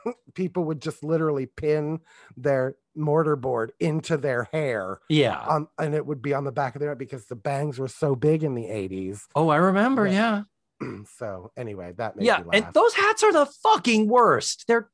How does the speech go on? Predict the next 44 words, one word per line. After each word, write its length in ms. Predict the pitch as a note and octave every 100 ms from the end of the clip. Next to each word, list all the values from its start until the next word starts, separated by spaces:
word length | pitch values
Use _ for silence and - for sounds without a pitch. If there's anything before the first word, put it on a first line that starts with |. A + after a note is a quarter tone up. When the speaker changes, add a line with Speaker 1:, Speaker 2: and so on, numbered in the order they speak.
| -
Speaker 2:
terrible. 960 | - C#4 D#4+ G4+ G#3+ D3 A2+ D#2+ - _
Speaker 1:
Why 320 | C#3+ D#3 D#3+
Speaker 2:
They 80 | F3+
Speaker 1:
are 40 |
Speaker 2:
don't 160 | F#3+ C#4+
Speaker 1:
they 60 | A#3+
Speaker 2:
fit 220 | C4 - - _
anybody. 540 | E3+ G3+ A3 F#3+ G3 A3
They 160 | G3+
have 160 | F3+ D#3+
an 80 | D#3
elastic, 720 | C3 A#2 C3 E3 F3 G#3 G#3
like, 200 | E3 C#3 -
it's 160 | D#3+
like 120 | E3
a 40 | D#3+
mini 360 | C#3+ E3 F#3
shower 460 | G3 - D#3+ D#3 D3
cap 420 | C3+ D3 C3+ C3+ _
with 160 | C3+
a 40 | B2+
goddamn 460 | C3 C3 B2+ A#2+
clipboard. 640 | A#2 C3+ A#2+ - F2+ D2+ D2 _ _ _ _ _ _
Speaker 1:
Yeah. 240 | A2 F#2+ G#2 _
Speaker 2:
It's, 420 | F3 F3 D#3+ - -
it's 200 | D#3+ - -
terrible. 720 | - C#4+ D4 F3+ G#2+ D#2+ B1+
I 140 | A#2+ D3+
don't 220 | F#3 G3
get 260 | D#3+ D3+
where 340 | C3 C#3 D3 E3+
that 280 | D3+ C3 -
look 280 | B2+ D3+ -
ever 240 | B2+ A2+
came 360 | - C#3 C#3 C#3+
from, 280 | D3 C#3+ C3
why 220 | A2+ C3
we 120 | D3+
still 240 | - C3+
do 300 | G#2 A#2+ A#2+
it. 160 | B2+ C3+ _ _ _ _ _ _ _
It's, 400 | C3 A#2 - - -
it's 200 | B2 -
crazy. 600 | - F2+ D2+ B1+ A#1